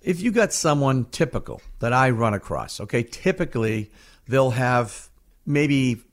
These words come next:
five or ten percent of their total assets. So let's say they have a million dollars in total assets. They might have fifty, sixty thousand in the bank. They might have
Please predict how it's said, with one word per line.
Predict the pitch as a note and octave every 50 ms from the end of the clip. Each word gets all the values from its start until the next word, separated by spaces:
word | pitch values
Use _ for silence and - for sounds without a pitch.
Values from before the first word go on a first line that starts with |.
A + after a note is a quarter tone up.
| _ _
five | - - - E3+ D3 C#3+ D3+ D3
or | D3+ C3
ten | - - D3 C#3 C3+
percent | - B2 - - - B2 A#2 G#2 -
of | - A#2 G#2+ G#2+
their | A#2 A2+
total | - - - - - C#3 D3 D3 D3+ C#3 A2+ G2
assets. | B2+ A2+ A2+ - - - - -
So | - C#3+
let's | E3 F#3+ F#3 -
say | - F#3+ F3
they | D3+ D#3 C#3
have | C3+ C#3 C3+ C3 A#2
a | A#2+
million | A#2+ B2+ C#3 D#3 E3 E3 D3+
dollars | C#3 C#3 C3 B2+ B2 G#2 G#2+
in | G2+ - -
total | - - - - D3+ D#3 D#3+ D3+ C#3+ C3+
assets. | B2 A#2+ A#2 A2+ - - D#2 - - - - _ - - - - - - - - -
They | - C#3 D3+
might | D#3+ D#3+ D#3 D3+
have | D3 D3+ C#3+ C3 -
fifty, | - - D#3 - - D#3
sixty | - - D#3+ C#3+ - - C#3+
thousand | B2+ C#3 C3 C3 C3 C3 B2+ C3+ A#2+
in | A#2 G#2+
the | G#2 F#2+
bank. | A2+ A#2 A#2 A#2+ B2 A#2+ - - - - - - _ _ _ -
They | B2+ B2+
might | B2+ B2+ B2+ C3
have | A#2+ B2+ B2+ B2+ B2 B2 A#2+ G#2+ - -